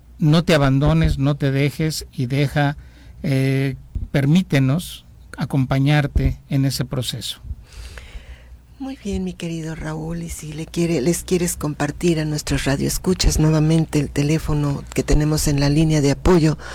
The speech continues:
Speaker 2: para que nos contacten, te lo voy a agradecer. Y posteriormente vamos a ir a un corte comercial y regresamos.
Speaker 1: Sí, con todo gusto, por favor, espero tomen nota,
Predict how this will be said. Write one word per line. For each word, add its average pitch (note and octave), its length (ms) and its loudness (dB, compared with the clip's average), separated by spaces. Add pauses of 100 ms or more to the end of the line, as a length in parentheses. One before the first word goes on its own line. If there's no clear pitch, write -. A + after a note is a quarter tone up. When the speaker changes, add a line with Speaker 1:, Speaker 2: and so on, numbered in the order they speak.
(180)
Speaker 2:
para E3 180 2
que C#3 380 -2 (400)
nos D#3 180 2
contacten, D#3 760 0 (160)
te C#3+ 100 -2
lo C#3+ 120 0
voy D3+ 120 0
a D3+ 40 2
agradecer. C#3+ 500 2 (520)
Y B3 300 2 (220)
posteriormente D3 720 -2
vamos B2+ 280 -6
a B2+ 40 -10
ir B2+ 80 -6
a C3 40 -6
un C3+ 100 -8
corte - 340 -12
comercial C#3 640 -6
y C3+ 80 -10
regresamos. - 1000 -18 (200)
Speaker 1:
Sí, D#3 220 2
con E3 200 4
todo D3+ 200 4
gusto, D3 380 2
por - 160 2
favor, C3 340 4
espero C3 320 0
tomen C3 360 4
nota, C#3+ 480 2